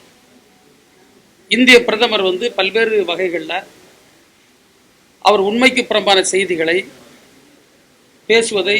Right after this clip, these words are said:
தன்னுடைய வழக்கமாக கொண்டிருக்கின்றார், இப்போது கொண்டிருக்கின்றார்.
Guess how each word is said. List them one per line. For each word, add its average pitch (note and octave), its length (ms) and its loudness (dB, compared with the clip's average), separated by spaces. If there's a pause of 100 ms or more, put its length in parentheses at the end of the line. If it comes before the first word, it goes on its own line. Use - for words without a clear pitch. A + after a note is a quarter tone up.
(260)
தன்னுடைய F3+ 260 0
வழக்கமாக G3+ 560 2
கொண்டிருக்கின்றார், E3+ 580 -6
இப்போது E3+ 300 -8
கொண்டிருக்கின்றார். C#3 560 -14